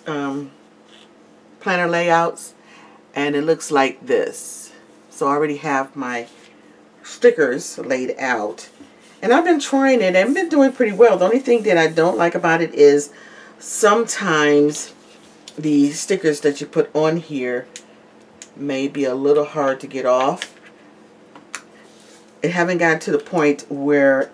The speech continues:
it starts to stick on there and I can't get off. It's just that I have to be careful when I do pull it off that it doesn't tear.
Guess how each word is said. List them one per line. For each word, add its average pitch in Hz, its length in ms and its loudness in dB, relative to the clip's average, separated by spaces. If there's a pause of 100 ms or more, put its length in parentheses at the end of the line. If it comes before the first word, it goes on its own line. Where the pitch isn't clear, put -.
(840)
it 135 140 -4
starts 147 400 0
to 135 100 -10
stick - 260 -8
on 131 160 -4
there 127 160 -4
and 117 80 -4
I 113 60 -4
can't 123 280 -6
get 120 140 -2
off. - 460 -4 (560)
It's 123 240 -8
just 123 260 -6
that 120 240 -2
I 117 200 0
have 127 160 -10
to - 60 -14
be 117 120 -14
careful 135 500 -2
when 113 160 -8
I 110 140 -4
do 139 320 2
pull 143 260 2
it 139 140 4
off 139 360 2 (2000)
that 131 480 -4
it 139 140 -6
doesn't 110 400 -6
tear. - 400 -10